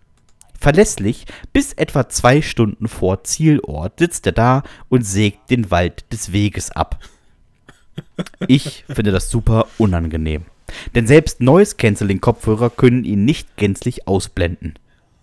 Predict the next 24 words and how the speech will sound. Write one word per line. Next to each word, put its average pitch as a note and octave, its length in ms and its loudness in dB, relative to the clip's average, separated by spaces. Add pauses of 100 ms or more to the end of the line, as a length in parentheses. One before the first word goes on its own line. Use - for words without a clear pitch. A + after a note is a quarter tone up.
(400)
Also A2+ 520 0 (320)
musste D3 320 2
ich A#2+ 100 0
mir A#2+ 140 0
mal G#2 100 2
was G#2 180 0
überlegen, C3+ 680 4 (320)
dass G#2 140 -4
er A#2+ 200 2
nicht A#2+ 160 2
mehr G#2+ 240 0
schlafen B2 480 0
will, A#2 300 6 (360)
was A2 180 -4
über G#2+ 180 0
ständiges A#2+ 580 0
Antippen D3 640 -2 (140)
oder A2+ 160 4
noch A#2+ 160 2
schlimmer, G#2+ 440 2
ein G#2+ 160 0
stundenlanges A2+ 720 2
Gespräch F#2+ 520 -4
hinausgeht. C3 680 0